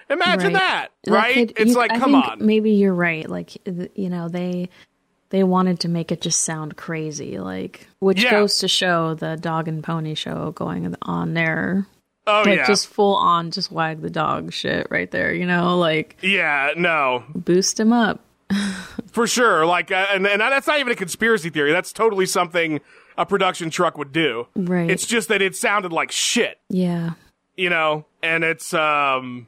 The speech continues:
Speaker 1: yeah. I mean, that, that interview has eight million views on YouTube
Speaker 2: Right.
Speaker 1: right now.
Speaker 2: That's so funny.
Speaker 1: I bet you half the people didn't understand half the shit he said.
Speaker 2: Mm.
Speaker 1: Like I said, I had to go back over and over just to understand that he said something about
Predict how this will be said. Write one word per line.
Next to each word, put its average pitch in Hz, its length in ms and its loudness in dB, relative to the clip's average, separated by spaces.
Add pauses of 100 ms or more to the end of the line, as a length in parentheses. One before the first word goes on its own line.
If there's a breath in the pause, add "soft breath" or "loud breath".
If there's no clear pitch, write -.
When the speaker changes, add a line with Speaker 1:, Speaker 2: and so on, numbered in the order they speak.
(120)
Speaker 1:
yeah. 175 280 -2 (180)
I - 20 -8
mean, 240 160 0
that, 277 200 0
that 277 180 0
interview 269 300 2
has 202 160 0
eight 208 160 0
million 190 340 4
views 156 500 -2 (280)
on 180 220 2
YouTube 170 360 2
Speaker 2:
Right. 143 120 0
Speaker 1:
right 135 80 -6
now. 117 300 -10 (160)
Speaker 2:
That's - 180 -10
so 170 160 -8
funny. 165 440 -8 (420)
Speaker 1:
I 269 140 0
bet 269 220 -2
you 247 140 2
half 240 260 0
the 190 80 -20
people 208 260 -4
didn't 196 220 4
understand 180 380 0
half 170 180 -2
the 151 80 -14
shit 151 160 -8
he 123 80 -10
said. 107 240 -10 (160)
Speaker 2:
Mm. 180 180 -2 (160)
Speaker 1:
Like 226 160 0
I 233 100 0
said, 214 200 0
I 247 100 2
had 302 80 0
to 302 60 -2
go 247 160 0
back 208 420 0
over 247 440 4
and 185 120 2
over 185 380 2
just 190 180 -4
to 220 100 0
understand 214 680 0 (420 loud breath)
that 220 100 0
he 208 120 2
said 226 260 0
something 240 320 0
about 196 380 2